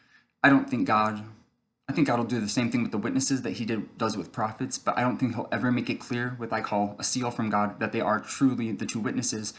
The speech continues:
because they're so important to the, his end plan that he's worried that sin might creep in and doesn't want to take one chance. So if you're a witness, he will grant you conviction that you might be one of the witnesses. Out of seven billion people on this planet,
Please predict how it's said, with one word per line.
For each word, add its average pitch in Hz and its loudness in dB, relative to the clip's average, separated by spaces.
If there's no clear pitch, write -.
because 135 2
they're 110 2
so 117 2
important 110 0
to - -2
the, 107 0
his 113 0
end 110 2
plan 127 2
that 110 0
he's 110 -2
worried 113 0
that - -4
sin 117 0
might 113 2
creep 117 -4
in 113 -2
and 120 2
doesn't 117 0
want 107 0
to 120 -6
take 107 -6
one 110 2
chance. 101 -2
So 117 -2
if 117 -4
you're 123 4
a 117 2
witness, 113 0
he 127 -2
will 107 0
grant 120 2
you 104 0
conviction 104 -2
that - 0
you 120 2
might 117 2
be 120 0
one 110 0
of 104 2
the 104 2
witnesses. - -2
Out 95 0
of 92 -4
seven 143 6
billion 131 6
people 139 -2
on 131 6
this 131 0
planet, 139 2